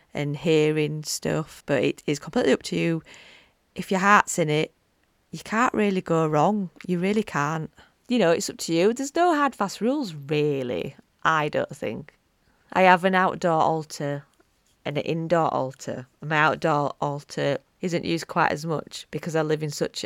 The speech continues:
a stormy area 'cause I'm up on the hill and it's known for being really windy. So at the moment, the garden's a mess. So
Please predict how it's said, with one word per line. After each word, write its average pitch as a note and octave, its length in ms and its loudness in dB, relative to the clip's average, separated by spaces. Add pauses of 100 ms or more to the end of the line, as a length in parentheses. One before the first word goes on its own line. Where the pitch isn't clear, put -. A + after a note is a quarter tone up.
a C#3 440 -2
stormy D#3 480 -2
area D3+ 500 2
'cause - 240 -10
I'm D3 200 -2
up - 320 -10 (180)
on D3 120 -4
the C3+ 220 -4
hill C#3 440 -4 (840)
and C#3 140 -2
it's - 180 -6
known C#3+ 240 2
for D3 100 -8
being D3 200 0
really C#3 220 0
windy. C#3 380 -4
So D#3 200 -4
at - 100 -2
the C#3+ 80 -2
moment, C3+ 460 0
the D3 60 -4
garden's C#3 440 -4
a C#3 80 -4
mess. C#3 240 -6
So D#3 420 -2